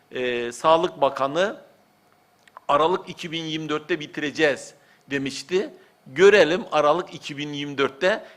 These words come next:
bitirebilecekler mi? Altı su, tarım arazisi,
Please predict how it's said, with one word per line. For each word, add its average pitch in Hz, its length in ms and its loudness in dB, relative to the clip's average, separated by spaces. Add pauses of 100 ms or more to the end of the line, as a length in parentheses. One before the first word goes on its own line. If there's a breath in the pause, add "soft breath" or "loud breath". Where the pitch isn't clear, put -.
(120 loud breath)
bitirebilecekler 117 960 -2
mi? 104 180 -20 (1000 soft breath)
Altı 147 300 2
su, 214 340 2 (1160 soft breath)
tarım 190 300 6
arazisi, 190 840 4